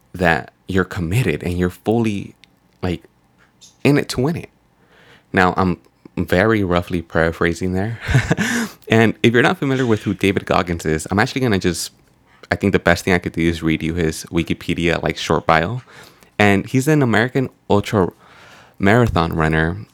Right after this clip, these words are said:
ultra distance cyclist, triathlete, motivational speaker, and author.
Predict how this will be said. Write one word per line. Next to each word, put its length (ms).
ultra 340
distance 460
cyclist, 580
triathlete, 1040
motivational 600
speaker, 520
and 200
author. 400